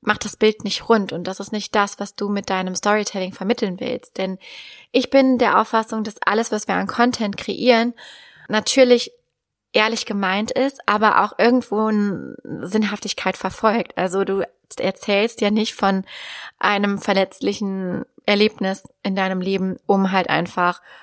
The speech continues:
ja, Kaffeekränzchen, Kaffeeklatsch zu betreiben. Dann würdest du dich zu Hause mit Freundinnen treffen und würdest es denen da erzählen.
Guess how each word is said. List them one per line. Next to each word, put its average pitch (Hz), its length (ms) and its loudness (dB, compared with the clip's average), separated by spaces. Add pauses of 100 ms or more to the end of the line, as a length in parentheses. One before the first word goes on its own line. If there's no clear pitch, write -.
(340)
ja, 170 180 2
Kaffeekränzchen, - 1080 -2 (120)
Kaffeeklatsch - 560 -4
zu 185 120 -2
betreiben. 190 480 2
Dann 208 120 4
würdest 233 220 2
du - 20 -4
dich 214 180 0
zu 220 140 2
Hause 226 140 4
mit 214 100 2
Freundinnen 233 480 4
treffen 233 380 0
und 196 140 -4
würdest - 200 -2
es - 80 -8
denen 220 240 2
da 208 180 2
erzählen. 214 600 -2